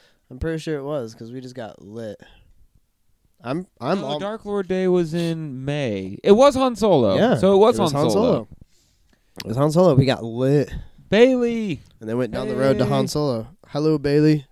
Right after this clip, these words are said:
Speaker 2: Yeah, we drank a bunch of fucking monster beers and then went and watched the new Star Wars movie. That
Speaker 1: They
Speaker 2: comes out next month.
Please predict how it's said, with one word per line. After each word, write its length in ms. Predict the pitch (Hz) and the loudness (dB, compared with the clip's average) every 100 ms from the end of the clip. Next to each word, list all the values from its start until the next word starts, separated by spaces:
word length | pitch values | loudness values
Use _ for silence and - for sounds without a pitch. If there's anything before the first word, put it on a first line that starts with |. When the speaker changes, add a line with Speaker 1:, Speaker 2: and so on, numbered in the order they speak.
| - | -6
Speaker 2:
Yeah, 220 | 139 143 | 0 2
we 140 | 143 | 2
drank 240 | 139 151 147 | 0 0 0
a 60 | |
bunch 260 | 117 131 131 | 0 0 -2
of 140 | 123 - | -6 -4
fucking 460 | 135 127 113 110 | -6 -6 -14 -16
monster 640 | 117 123 131 131 120 135 | -14 -10 -8 -10 -10 -12
beers 400 | 117 123 120 117 | -10 -10 -8 -8
and 100 | 117 | -6
then 140 | 117 117 | -6 -6
went 160 | 117 | -6
and 80 | 113 | -10
watched 380 | 117 117 113 - _ - | -12 -14 -16 -20 _ -18
the 100 | 113 | -14
new 380 | 117 117 110 - _ | -12 -12 -14 -18 _
Star 260 | 95 117 110 | -12 -6 -6
Wars 240 | 107 101 | -6 -8
movie. 400 | 101 98 101 104 _ _ _ _ - | -10 -14 -12 -16 _ _ _ _ -6
That 80 | |
Speaker 1:
They 100 | 131 190 | -4 -2
Speaker 2:
comes 180 | 151 | 0
out 360 | 156 151 156 - | 0 0 -4 -10
next 540 | 113 117 127 - - | -16 -12 -14 -14 -20
month. 440 | 110 113 123 135 | -16 -14 -14 -14